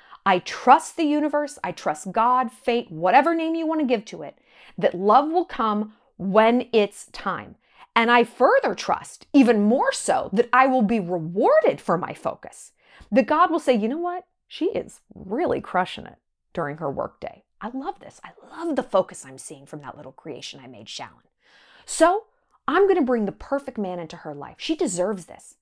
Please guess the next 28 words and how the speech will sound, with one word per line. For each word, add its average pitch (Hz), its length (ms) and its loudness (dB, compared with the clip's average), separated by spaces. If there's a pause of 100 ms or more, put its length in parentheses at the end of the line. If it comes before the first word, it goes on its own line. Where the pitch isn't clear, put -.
(220)
She 330 280 2
has 285 300 -6
her - 180 -2
off 165 240 -4
time, 254 240 -6
her 170 140 -6
downtime. 185 580 -8 (240)
She's 339 260 4
really 254 460 0
learned 202 320 -4
to - 80 -6
schedule 277 880 4
herself 262 640 0
out 160 360 -2 (460)
in 226 140 4
the 226 60 6
way 226 220 4
that 190 120 0
is 160 120 -8
best 214 460 4
benefiting 190 560 0
her 170 160 -4
life. - 440 -12 (800)
This 320 320 0
is 294 160 4
a 165 200 -4 (100)
good 269 260 4
thing. - 320 -4